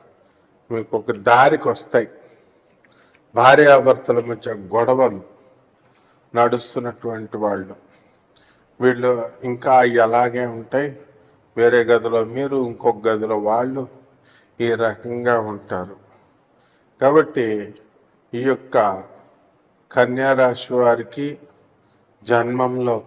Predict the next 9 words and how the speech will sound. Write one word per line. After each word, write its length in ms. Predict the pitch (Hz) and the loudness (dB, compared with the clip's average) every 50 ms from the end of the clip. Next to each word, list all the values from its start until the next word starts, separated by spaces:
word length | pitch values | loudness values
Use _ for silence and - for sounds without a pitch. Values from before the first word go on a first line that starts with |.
| - | -6
కేతువు, 500 | - 120 123 120 123 - 135 127 131 135 131 - _ _ _ _ _ _ _ - 107 107 | -2 -2 -2 -2 -2 -6 -8 -8 -8 -12 -16 -16 _ _ _ _ _ _ _ -6 -4 -4
ఆ 20 | 110 110 - 117 | -4 -4 -4 -4
తర్వాత 460 | 110 117 113 120 120 120 117 - - 120 120 123 123 123 - _ _ _ _ _ _ _ - 107 | -2 0 0 0 0 0 -2 -4 -6 -6 -6 -6 -10 -14 -20 _ _ _ _ _ _ _ -8 -4
వ్యయస్థితిగతుడైనటువంటి 1900 | 113 127 139 160 175 175 - - - 185 151 170 160 156 156 156 156 143 139 139 139 131 123 127 123 120 - 120 117 117 113 113 107 - - 113 104 104 104 104 110 113 - - _ _ _ _ _ _ _ _ _ - | -2 0 2 2 0 0 -2 -2 -2 -2 -2 -2 -2 -2 -2 -2 -2 -2 0 0 -2 -2 -4 -6 -8 -8 -8 -8 -8 -8 -10 -12 -14 -10 -8 -8 -6 -6 -6 -8 -8 -10 -14 -20 _ _ _ _ _ _ _ _ _ -4
కేతువు 480 | - 120 120 120 - 135 113 101 98 98 98 95 - - _ _ _ 113 | -2 -2 -2 -2 -4 -8 -6 -6 -6 -8 -8 -12 -16 -20 _ _ _ -14
మీకు 240 | 113 113 107 - 113 104 101 - _ - 110 | -14 -12 -8 -8 -8 -8 -8 -10 _ -10 -8
అనేకమైనటువంటి 1000 | 113 120 139 143 139 151 135 127 131 123 123 117 - - - 123 117 117 - 113 98 92 92 95 | -4 -4 -4 -4 -4 -6 -8 -6 -6 -8 -10 -12 -14 -10 -10 -10 -10 -10 -12 -12 -12 -10 -6 -2
మార్పులు 500 | 101 107 120 131 135 - - 160 147 143 - 127 | 0 0 0 0 -2 -2 -4 -4 -4 -4 -6 -8
తీసుకొస్తాయి. 760 | 120 113 - - _ - 107 101 - - _ - 95 90 | -10 -10 -12 -18 _ -14 -14 -14 -16 -14 _ -10 -10 -10